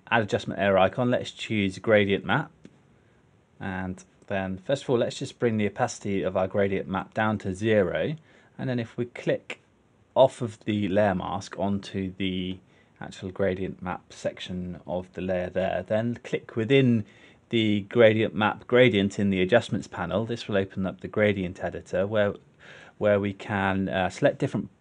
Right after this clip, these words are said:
colors to make our gradient from. So if we choose the white color, then we'll choose a light color in the skin, somewhere around the lightest tones. Maybe if we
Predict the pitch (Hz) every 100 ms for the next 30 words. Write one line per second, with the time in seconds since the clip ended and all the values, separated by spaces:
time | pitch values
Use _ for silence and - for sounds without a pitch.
0 | _ - 131 110 90 - - 104 98 95
1 | 65 - _ _ _ _ _ _ _ -
2 | 101 104 101 90 95 104 101 92 69 -
3 | - 85 - 87 90 - 110 - 139 113
4 | - _ - _ _ _ - 92 98 107
5 | - - 92 95 104 113 107 107 - 170
6 | 147 120 - - _ _ _ _ - 104
7 | 107 113 - - 107 98 92 90 90 -
8 | - 95 87 113 143 _ _ _ _ _
9 | _ _ _ _ _ _ _ _ _ _
10 | - - 101 98 95 92 92 92 90 95
11 | 95 - - - - 92 92 95 101 95
12 | 90 - 98 90